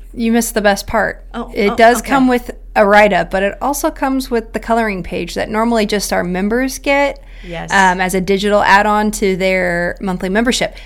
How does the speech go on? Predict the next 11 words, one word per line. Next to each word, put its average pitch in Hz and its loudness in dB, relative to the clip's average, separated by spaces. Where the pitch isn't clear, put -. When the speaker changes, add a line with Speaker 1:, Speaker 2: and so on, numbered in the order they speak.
Speaker 1:
But 196 6
this 233 4
verse, 202 -2
"But 208 2
now 202 6
in 233 2
Christ 226 2
Jesus, 190 -4
you 214 -2
who 226 -2
were 185 -2